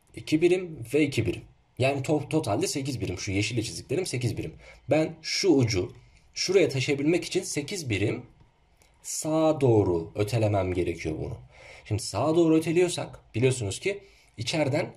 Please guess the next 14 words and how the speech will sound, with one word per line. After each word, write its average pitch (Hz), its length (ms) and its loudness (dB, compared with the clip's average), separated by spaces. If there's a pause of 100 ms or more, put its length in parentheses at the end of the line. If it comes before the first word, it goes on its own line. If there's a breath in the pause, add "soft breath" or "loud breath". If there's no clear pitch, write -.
sekiz - 440 -6
çıkarmamız 147 560 0
gerekecek. - 640 -2
Yani - 160 -2
sekiz 123 260 -10
birim 123 200 2
sağa 123 260 4
öteliyorsak 120 540 -2
sekiz - 360 -4
birim - 220 -2 (240 loud breath)
çıkarmamız 127 540 0
gerekecek. 85 500 -4
Yani 131 380 2 (260 loud breath)
f 123 220 0